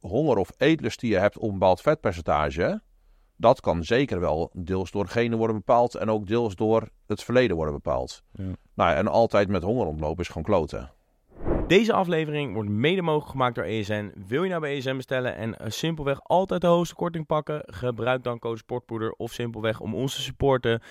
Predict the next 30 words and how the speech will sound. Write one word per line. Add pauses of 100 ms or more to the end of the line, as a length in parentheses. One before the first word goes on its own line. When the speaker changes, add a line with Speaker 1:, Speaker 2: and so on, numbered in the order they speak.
(240)
Speaker 2:
De
lekkerste
dingen
van
E
S
N,
naar
mijn
mening,
zijn
de (200)
Isoclear
of
de
Designer
Whey
in
heel
veel
verschillende
smaken,
zoals
de
Whey
Drip,
zoals
Wesley
altijd
zegt,